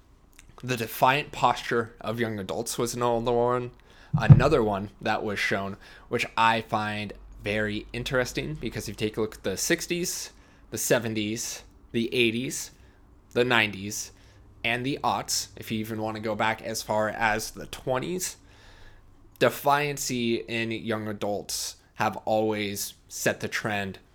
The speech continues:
for the generation. This is not a new idea, and this is not something that is a brand new concept to people. So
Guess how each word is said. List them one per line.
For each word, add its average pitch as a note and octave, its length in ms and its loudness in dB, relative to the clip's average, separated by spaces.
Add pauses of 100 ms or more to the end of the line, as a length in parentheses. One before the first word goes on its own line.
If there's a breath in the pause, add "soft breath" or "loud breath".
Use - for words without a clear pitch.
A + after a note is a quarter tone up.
(300)
for A#2 240 2
the G2+ 80 0
generation. F#2+ 480 -4
This B2 160 0
is C#3+ 140 -2
not B2 160 2
a A2 60 -2
new C3 280 0
idea, C3 520 2 (760 loud breath)
and A2+ 140 -6
this A#2+ 180 0
is A2+ 260 -2 (100)
not G#2+ 580 -2
something G2+ 720 -4
that G2 480 0 (480 loud breath)
is G2+ 340 -2
a G2 360 -4 (180)
brand G2+ 380 0
new G2+ 160 -6
concept - 560 -4
to G2+ 80 -12
people. F#2+ 400 -8
So G2 420 0